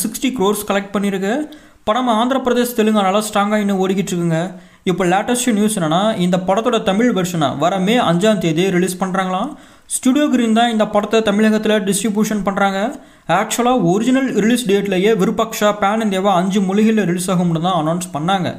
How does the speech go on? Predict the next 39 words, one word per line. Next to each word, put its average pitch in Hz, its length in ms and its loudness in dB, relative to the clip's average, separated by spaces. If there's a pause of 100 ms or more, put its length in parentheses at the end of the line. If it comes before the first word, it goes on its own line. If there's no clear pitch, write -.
(360)
But 151 120 2 (160)
தமிழ் 247 280 2
வெர்ஷனை 214 300 2 (120)
ரிலீஸ் 214 240 0
பண்ணாம 185 340 0
வச்சு 156 180 -4 (140)
இப்போ 175 240 -2
செப்பரேட்டா 196 480 0
மே 185 160 0
அஞ்சாம் 180 300 -2
தேதி 180 240 0
ரிலீஸ் 175 220 -2
பண்றாங்க. 180 320 0 (560)
ஸ்டுடியோ 269 360 2
கிரீன் 269 200 0
கையில 220 300 4
இப்போ 202 180 -2
இருக்க 214 220 0 (240)
கங்குவா, 208 360 2 (200)
தங்கலான், 202 400 0
விருபாக்ஷான்னு 190 580 -2 (100)
எல்லா 202 140 0 (100)
படங்களுமே 202 460 0
பாருங்களேன், 147 340 -2 (120)
பீரியட் 247 400 2
ஜானர் 180 340 0
மூவிஸ் 170 300 0
தான் 190 140 -4
வச்சிருக்காங்க. 175 440 -4 (540)
தமிழ்ல 262 280 2
மட்டும் 254 220 2
கிடையாது, 196 320 2 (100)
ஹிந்தி 214 280 2 (120)
and 196 100 -2 (120)
மலையாளம் 220 360 2
வெர்ஷன்லயே 190 460 -2
கூட 156 120 0 (120)
விருபாக்ஷா 190 440 -2 (100)
இனிமே 185 220 -2